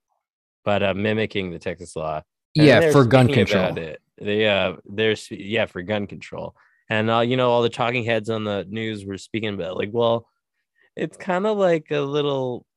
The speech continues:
Speaker 1: like, back and forth. Does it set a good precedent, president, precedent necessarily, or is that just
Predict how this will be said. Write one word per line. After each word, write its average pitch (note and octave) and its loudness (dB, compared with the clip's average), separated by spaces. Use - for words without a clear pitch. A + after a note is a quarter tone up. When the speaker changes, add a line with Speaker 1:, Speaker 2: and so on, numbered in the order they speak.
Speaker 1:
like, A#2+ -6
back B2+ 2
and A#2 -2
forth. G#2+ 0
Does G#2 -10
it - -14
set A2+ 0
a A#2+ -2
good G#2+ -2
precedent, A#2 -4
president, A#2 -4
precedent B2 -2
necessarily, B2+ -4
or G#2 -2
is G2 -6
that G2 -6
just - -8